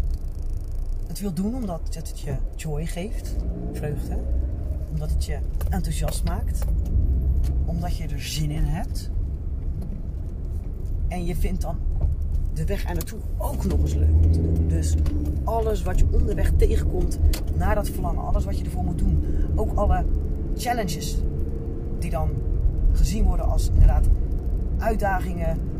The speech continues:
leermomenten. En die voelen dus niet als struggle. Dan heb je, dan, dan komt het geluk gewoon vanzelf.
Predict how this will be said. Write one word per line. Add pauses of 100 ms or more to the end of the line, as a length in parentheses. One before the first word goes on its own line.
(140)
leermomenten. (1160)
En
die
voelen
dus
niet
als
struggle. (2250)
Dan
heb
je, (260)
dan, (680)
dan (640)
komt
het
geluk
gewoon
vanzelf.